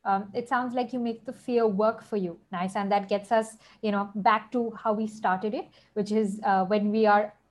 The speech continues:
out in the storm and we can't find a lifeboat, the fear can help us swim and find, uh, a lighthouse.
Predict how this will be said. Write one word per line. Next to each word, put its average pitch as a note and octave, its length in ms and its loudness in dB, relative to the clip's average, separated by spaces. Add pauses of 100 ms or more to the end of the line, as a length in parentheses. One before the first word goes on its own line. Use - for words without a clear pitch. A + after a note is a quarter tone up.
(160)
out B3+ 280 2
in A3 160 0
the A3 80 2
storm A3 460 0
and F#3 100 -4
we F#3+ 100 0
can't G3 300 -2
find F#3+ 460 -2 (260)
a G3 80 0
lifeboat, G3 520 0 (240)
the A3+ 120 -2
fear D#4 340 2
can D4+ 160 -4
help A3+ 280 -4
us A#3 260 -2
swim A3 440 2 (440)
and G3+ 220 0
find, A3 480 4
uh, F#3 580 0 (120)
a - 40 -2
lighthouse. C#4+ 560 -8